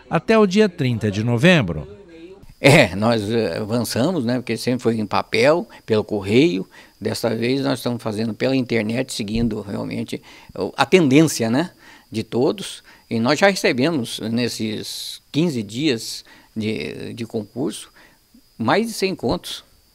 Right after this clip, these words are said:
Speaker 2: né? E cada inscri-, eh, cada inscritor pode inscrever até três contos.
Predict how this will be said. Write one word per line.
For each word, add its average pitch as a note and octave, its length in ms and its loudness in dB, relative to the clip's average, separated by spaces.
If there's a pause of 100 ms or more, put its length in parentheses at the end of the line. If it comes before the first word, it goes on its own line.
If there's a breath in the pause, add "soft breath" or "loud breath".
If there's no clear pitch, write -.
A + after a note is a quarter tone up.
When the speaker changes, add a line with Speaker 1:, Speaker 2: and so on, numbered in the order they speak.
Speaker 2:
né? B2 220 -6 (480 soft breath)
E A2+ 440 -2
cada A#2+ 320 4
inscri-, A2 320 -4 (160)
eh, G#2 200 -2
cada A#2 240 -2
inscritor A2 420 -4
pode A2+ 200 -4
inscrever A2 320 -6
até A#2 160 -6
três D3+ 480 -2
contos. - 640 -8